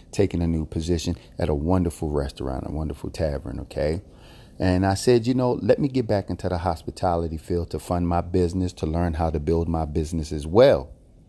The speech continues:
And so on, yada, yada, yada, okay? Um, I've attended college,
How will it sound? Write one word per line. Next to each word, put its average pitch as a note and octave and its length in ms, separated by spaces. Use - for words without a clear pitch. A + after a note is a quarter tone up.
And G#2+ 200
so A#2+ 360
on, C#2+ 180
yada, F2+ 260
yada, D#2+ 260
yada, F2 340
okay? G#2 320
Um, F2+ 500
I've A#2 200
attended F3+ 440
college, - 600